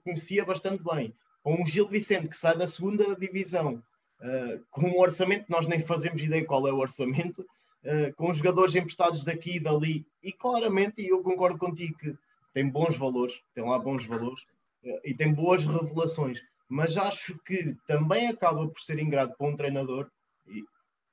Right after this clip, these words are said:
e apesar de podermos chamar, chamar de, de velha raposa ao, ao, ao, ao Vítor, eh, acho que é ingrato para um treinador, eh, construir uma equipa sem saber bem o que é que vai ter.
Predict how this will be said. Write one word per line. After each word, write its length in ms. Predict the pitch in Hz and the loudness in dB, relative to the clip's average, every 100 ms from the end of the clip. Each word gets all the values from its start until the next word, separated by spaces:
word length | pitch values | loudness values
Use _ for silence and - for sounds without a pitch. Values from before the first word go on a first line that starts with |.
| _ | _
e 120 | 135 139 | -4 -4
apesar 420 | 127 151 156 147 | 0 2 4 2
de 500 | 127 139 131 120 110 - | 2 2 4 0 -4 -10
podermos 400 | 113 131 143 139 | -2 2 2 2
chamar, 640 | - 139 123 131 131 135 131 | -2 -2 2 2 2 2 -2
chamar 460 | - 135 139 135 | 0 2 4 4
de, 200 | 123 131 - _ _ | 0 -4 -6 _ _
de 80 | 120 | -6
velha 340 | 117 147 143 | 2 2 4
raposa 500 | 139 123 135 143 123 | 2 0 4 2 4
ao, 140 | 123 110 | 0 0
ao, 400 | 98 110 107 - _ _ _ | 0 0 -2 -6 _ _ _
ao, 360 | 107 107 90 113 | -4 -4 -4 -6
ao 80 | |
Vítor, 340 | 107 123 113 110 _ _ _ - | -2 -2 -2 -8 _ _ _ -6
eh, 400 | 131 135 135 139 - _ _ 135 | 0 2 2 -2 -10 _ _ -2
acho 440 | 165 180 - 180 | 2 2 0 -8
que 280 | - 175 160 | -6 -4 0
é 160 | 156 175 | 2 4
ingrato 360 | 190 196 196 | 4 2 0
para 100 | 185 | 0
um 80 | 185 | 0
treinador, 580 | 175 180 170 151 147 151 175 - | 0 -2 0 2 4 4 0 -6
eh, 640 | 180 180 185 190 190 196 - - _ _ _ _ _ | -4 0 0 -2 -8 -16 -20 -20 _ _ _ _ _
construir 360 | - 214 226 247 | -4 -2 0 2
uma 140 | 233 | 4
equipa 380 | 233 220 233 233 | 4 2 0 0
sem 160 | 226 233 | 0 -2
saber 280 | 226 226 | 0 2
bem 120 | 220 226 | 6 6
o 60 | |
que 80 | 220 | 4
é 40 | |
que 60 | 220 | 2
vai 120 | 226 | 2
ter. 220 | 226 220 | 0 -4